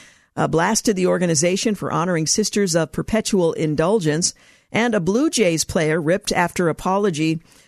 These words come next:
uh, for sharing video endorsing Target boycotts. Uh, Target's vice president for brand management served as treasurer for an L G B T Q group promoting secret child gender transitions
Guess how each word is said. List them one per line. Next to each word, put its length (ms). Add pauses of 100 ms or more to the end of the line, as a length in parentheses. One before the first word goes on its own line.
(120)
uh, 100
for 160
sharing 460
video 400
endorsing 560
Target 540
boycotts. 760 (540)
Uh, 100
Target's 360
vice 240
president 420
for 140
brand 380
management 480
served 340
as 180
treasurer 580
for 180
an 80
L 120
G 160
B 200
T 200
Q 280
group 240
promoting 400
secret 360
child 360
gender 320
transitions 720